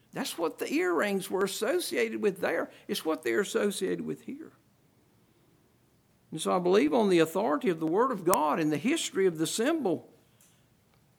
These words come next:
here in America, men who name the name of Christ don't need to be wearing earrings.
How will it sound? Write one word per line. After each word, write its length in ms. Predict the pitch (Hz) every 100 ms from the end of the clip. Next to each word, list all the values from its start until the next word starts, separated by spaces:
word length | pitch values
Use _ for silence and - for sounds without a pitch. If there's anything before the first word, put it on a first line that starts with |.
| _
here 240 | - 240 226
in 60 |
America, 640 | 170 185 262 277 - 117 95 _ _ - _ _ _ _ _ _ _ - _ _
men 320 | 147 202 247
who 100 | 208
name 320 | 196 190 208 196
the 100 | 180
name 300 | 190 190 160
of 100 | -
Christ 640 | 180 - - - - - _ _ _ _ _ _ _ _ _ -
don't 160 | 165
need 200 | 170 170
to 40 | 143
be 120 | 151
wearing 400 | 143 135 120 113
earrings. 640 | - - - - _ -